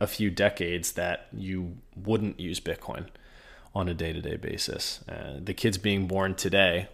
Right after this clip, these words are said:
will have always lived in a world where Bitcoin existed. And that's really crazy because I guess I always was alive when the internet was around, but it wasn't always used for everything. Uh, I remember getting magazines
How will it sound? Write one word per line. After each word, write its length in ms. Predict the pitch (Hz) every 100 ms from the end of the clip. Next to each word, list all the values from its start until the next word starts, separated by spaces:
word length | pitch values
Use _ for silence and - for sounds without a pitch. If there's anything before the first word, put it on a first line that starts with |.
| -
will 420 | 101 95 90 90
have 220 | - 95
always 380 | 92 110 107 95
lived 180 | 98 95
in 80 | 92
a 80 |
world 380 | 90 90 90 90
where 320 | 87 87 87
Bitcoin 420 | 85 90 - 82 73
existed. 540 | 85 80 - - - - - - - - - -
And 100 | 110
that's 200 | 101 -
really 180 | 117 110
crazy 600 | - 101 104 92 73 87 95
because 680 | 95 - 92 87 90 - -
I 120 | 92
guess 240 | 104 98
I 80 | 104
always 640 | 98 95 92 85 - - -
was 200 | 92 90
alive 420 | 90 92 92 92
when 120 | 87
the 120 | 87 -
internet 300 | 139 123 90
was 120 | 90
around, 360 | 87 87 90 -
but 400 | 101 120 110 - - - - - -
it 140 | 101
wasn't 340 | 110 117 120 -
always 500 | 110 107 104 98 95
used 640 | 95 104 98 92 - - - - -
for 160 | - 101
everything. 460 | 95 101 - - - -
Uh, 140 | 95 -
I 100 | 98
remember 380 | 101 98 95 90
getting 400 | 92 90 90 - - - - -
magazines 760 | 95 95 98 82 78 87 - -